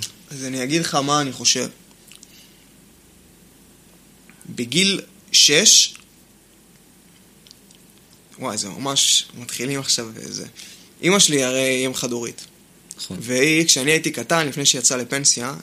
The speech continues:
Speaker 1: היא עבדה במשרד כל יום, והייתה חוזרת בשש, שבע בערב.
Speaker 2: אוקיי.
Speaker 1: וכשהייתי בילד קטן,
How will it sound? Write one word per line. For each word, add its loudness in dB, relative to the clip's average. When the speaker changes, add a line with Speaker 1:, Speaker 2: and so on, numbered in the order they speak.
Speaker 1:
היא -6
עבדה 0
במשרד 0
כל -2
יום, -6
והייתה -4
חוזרת -2
בשש, 0
שבע -8
בערב. -12
Speaker 2:
אוקיי. -8
Speaker 1:
וכשהייתי -2
בילד -2
קטן, -8